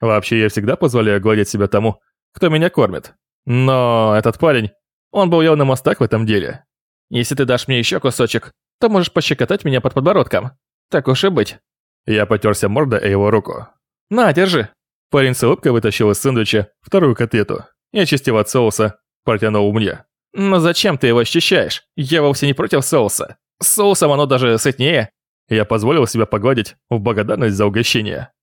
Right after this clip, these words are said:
Но нужно и совесть знать. Я было собрался угрожающе поднять лапу,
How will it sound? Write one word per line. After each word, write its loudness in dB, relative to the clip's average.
Но 0
нужно 2
и 2
совесть 0
знать. -8
Я 0
было 0
собрался 0
угрожающе 0
поднять -2
лапу, -2